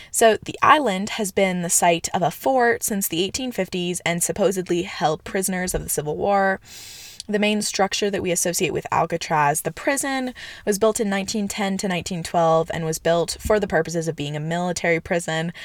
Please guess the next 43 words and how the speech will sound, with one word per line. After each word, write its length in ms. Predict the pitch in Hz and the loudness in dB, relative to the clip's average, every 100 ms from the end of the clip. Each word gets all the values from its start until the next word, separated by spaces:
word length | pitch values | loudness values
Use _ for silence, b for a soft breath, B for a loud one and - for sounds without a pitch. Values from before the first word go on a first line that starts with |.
| B B B - | B B B 6
Kind 260 | 302 294 | 6 8
of 240 | 277 269 262 | 8 6 6
like, 500 | 233 220 - - - | 8 8 4 -10 2
um, 720 | 196 190 190 190 190 190 190 - - | 6 8 8 6 4 -2 -6 -10 0
obviously 460 | 202 190 190 170 165 | 4 4 4 2 0
we 120 | 160 | -2
shouldn't 300 | - 156 151 | -2 -2 -2
make 180 | 151 - | -4 2
light 300 | 156 147 - | 4 4 2
of 140 | 156 | 0
the 100 | 156 | 0
Guantanamo 760 | - 151 139 143 165 151 147 139 | 2 0 0 -2 -2 0 -2 0
Bay 340 | 120 131 151 | 0 2 0
situation, 640 | 185 190 220 208 214 208 202 | 0 -2 0 0 0 -2 -2
because 260 | 185 180 | -4 0
I 80 | 202 | 0
think 360 | - 196 - - - | 0 -4 -4 -10 -8
Cuba, 500 | - 180 214 220 220 | -4 2 6 6 4
which, 440 | 208 - - - | 2 -4 -6 -8
where 340 | 202 208 220 226 | -6 -2 2 2
is, 300 | 220 226 - B B B - | 0 -2 -6 B B B 6
uh, 220 | 208 208 | 6 6
Guantanamo 640 | 208 208 220 247 214 220 | 4 2 2 0 2 2
Bay 440 | 220 214 214 214 214 | 2 2 2 2 0
is, 140 | 220 - B B | -4 -10 B B
even 300 | 202 190 185 | -2 0 -2
Cuba 320 | 214 185 165 | -2 2 2
is 160 | 165 | 2
like, 180 | 170 160 | 2 4
"All 160 | 160 160 | 4 4
right, 220 | 151 143 | 2 2
get 140 | 165 | 4
out 200 | 156 151 | 6 4
of 80 | 165 | 2
here," 180 | - 143 | -4 -4
but 280 | - 135 - | -2 -2 -4
the 80 | 160 | -4
U 160 | 156 | -2
S 120 | 160 | -2
just 220 | - 165 165 | -2 -4 -2
won't 220 | 160 151 | -2 -2
leave. 420 | 160 196 269 - | -2 -2 -2 4
But 280 | 196 180 | 10 10